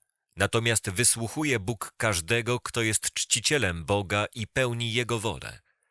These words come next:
Od wieków nie słyszano, aby ktoś otworzył oczy niewidomemu od urodzenia. Gdyby ten człowiek nie był od Boga, nie mógłby nic uczynić”.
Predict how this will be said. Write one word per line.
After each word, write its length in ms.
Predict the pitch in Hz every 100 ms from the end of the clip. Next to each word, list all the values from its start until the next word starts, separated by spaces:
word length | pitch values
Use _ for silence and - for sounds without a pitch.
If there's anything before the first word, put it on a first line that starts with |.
| _ _ _ _
Od 180 | 123 110
wieków 480 | 104 143 160 113 92
nie 120 | 98
słyszano, 600 | - 101 - 117 110 110 -
aby 200 | 107 117
ktoś 300 | - 147 143
otworzył 520 | 117 - 120 107 107
oczy 340 | 120 120 -
niewidomemu 680 | 117 117 113 117 120 131 127
od 160 | 107 -
urodzenia. 720 | 120 117 104 80 64 57 - _ _ _ _ _ _ _
Gdyby 300 | - 110 117
ten 260 | - 165 175
człowiek 500 | - 160 147 139 -
nie 200 | 104 156
był 200 | 156 131
od 200 | 104 87
Boga, 480 | 104 139 85 78 76 _
nie 180 | 101 165
mógłby 520 | 127 82 87 78 92
nic 280 | 113 127 -
uczynić”. 720 | 107 - 78 64 55 - -